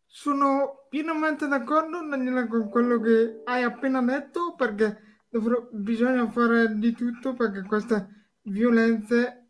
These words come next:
s-, non ci siano più, perché davvero la donna, e non lo dico solo perché siamo nella rubrica Mondo Donna, ma lo dico perché mi viene da cuore, la donna è davvero un bene prezioso della nostra vita e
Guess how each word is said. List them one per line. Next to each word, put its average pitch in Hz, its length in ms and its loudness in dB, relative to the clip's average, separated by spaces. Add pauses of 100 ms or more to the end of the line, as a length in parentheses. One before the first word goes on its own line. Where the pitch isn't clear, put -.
s-, 208 200 -14
non 208 800 -4
ci - 100 -12
siano 240 380 0
più, 285 320 -2 (160)
perché 220 340 0
davvero 214 520 0
la 220 180 2
donna, 254 480 -2
e - 100 -10
non 208 200 0
lo 196 80 -2
dico 208 260 -4
solo 214 300 0
perché 196 380 -2 (260)
siamo 240 400 2
nella 208 240 0
rubrica 202 360 -4
Mondo 208 340 -2
Donna, 220 200 -2
ma 196 240 -2
lo 202 160 -4
dico 202 320 -4
perché 185 420 -2
mi 180 200 -2
viene 202 200 -4
da 208 200 -2
cuore, 247 280 0 (380)
la 214 140 0
donna 226 320 2
è - 20 0
davvero 190 540 0
un 180 520 -2
bene 190 460 -4
prezioso 202 460 -2
della 180 240 -2
nostra 202 340 -4
vita 233 340 -2 (340)
e 233 320 2